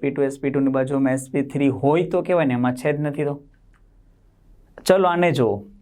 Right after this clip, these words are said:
અહીંયા તમે જોશો તો અહીંયા કાર્બન કાર્બન ડબલ બોન્ડ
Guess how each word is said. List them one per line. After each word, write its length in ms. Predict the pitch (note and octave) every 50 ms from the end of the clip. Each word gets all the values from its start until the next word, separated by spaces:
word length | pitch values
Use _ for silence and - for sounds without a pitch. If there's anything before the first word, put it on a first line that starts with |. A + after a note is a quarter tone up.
| - _ _ _ _ _ _ _ _ - - - - - - _ - - - _ - - - - - - - _ _ _ _ _ -
અહીંયા 300 | D#3 D#3+ E3 F3+ A3 G#3+
તમે 260 | F#3 F#3+ F#3 F#3 F#3
જોશો 380 | E3 D3+ D#3 D3 D3+ - B2+ C3+ D3+ F#3+ G3+ G3+ - - - - _ -
તો 40 |
અહીંયા 140 | C#3 C#3 C#3
કાર્બન 420 | C3 C#3+ C#3 C#3+ D3+ E3 F#3 F#3+ E3+
કાર્બન 460 | E3+ E3 E3 E3 E3 E3+ E3 E3 E3 - - _ _ -
ડબલ 340 | C#3 C#3 C#3 C#3+ D#3 D3+ D3
બોન્ડ 280 | C3+ C#3 C#3 C#3 C#3